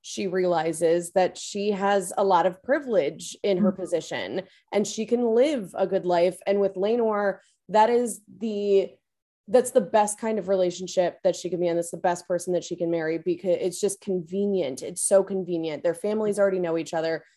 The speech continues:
Speaker 1: There's no, there's, there's no negativity around it whatsoever until later. But, you know, it's, it's a very convenient marriage opportunity. So it's, it's a good opportunity that she has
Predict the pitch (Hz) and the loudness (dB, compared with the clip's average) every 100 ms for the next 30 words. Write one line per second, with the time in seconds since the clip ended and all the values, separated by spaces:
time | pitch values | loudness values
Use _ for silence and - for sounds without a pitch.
0 | _ 190 180 185 214 220 208 - - 208 | _ -2 0 0 2 2 0 -8 0 4
1 | 208 - - 208 208 180 214 233 220 185 | 4 0 -4 0 0 -2 -2 0 0 -4
2 | - 202 196 202 190 196 190 185 170 165 | -10 -2 -2 0 -4 -4 -4 -4 -2 -2
3 | 165 - 180 180 175 175 175 180 170 - | -2 -2 -2 -2 -2 0 0 0 -2 -2
4 | 185 196 180 180 175 _ _ 285 254 190 | 0 0 0 -4 -6 _ _ 0 2 2
5 | 175 165 170 170 - _ - 247 208 - | 0 2 2 0 -4 _ 4 6 6 2
6 | - _ _ _ 220 262 240 233 214 220 | -4 _ _ _ 4 6 6 6 4 2
7 | - 214 220 185 226 226 208 196 196 190 | -2 -2 0 2 4 2 -2 -6 -2 2
8 | 185 165 185 180 175 175 170 - 180 175 | 2 0 2 4 6 4 2 -2 -2 -2
9 | 170 180 170 170 160 - - 185 180 180 | -2 0 0 0 -2 -2 0 2 2 -2
10 | - 190 185 180 202 190 190 180 185 180 | -4 -2 -2 2 4 4 2 -4 -2 -2
11 | 175 170 - 175 151 180 175 165 165 | 0 -2 -4 -8 -4 2 4 2 0